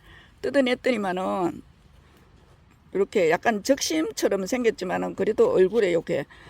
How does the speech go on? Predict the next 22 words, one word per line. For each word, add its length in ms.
얼굴 280
끝에 400
바글바글하게 1000
요렇게 340
얼굴이 300
올라가지고 680
군데군데 580
완전히 640
그냥 240
얼굴이 340
그냥 260
요렇게 340
여기도 260
한번 200
보세요. 260
요렇게 280
올랐잖아요. 540
요렇게 240
지금 280
잘 220
자라고 320
있어요. 280